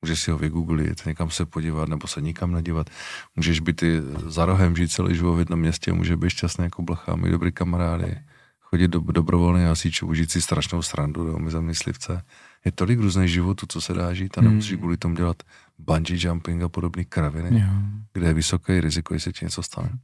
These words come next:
Speaker 2: <laughs> To my mladí tohle docela máme v krvi, že chceme cestovat, chceme to mít easy a nechceme ani moc pracovat.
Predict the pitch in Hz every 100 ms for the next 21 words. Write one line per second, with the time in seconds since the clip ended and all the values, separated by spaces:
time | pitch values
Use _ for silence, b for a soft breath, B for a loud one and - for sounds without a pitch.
0 | _ - - - - 110 110 104 101 101
1 | 104 107 104 101 113 110 107 104 107 -
2 | - 110 104 101 98 95 101 - - -
3 | 98 92 104 - - - 107 101 98 95
4 | 98 98 - 98 - 98 - 113 110 104
5 | 101 98 95 95 110 104 b b b b
6 | b b b b b _ _ 107 104 95
7 | - 104 98 98 95 - 117 101 - 98
8 | 92 95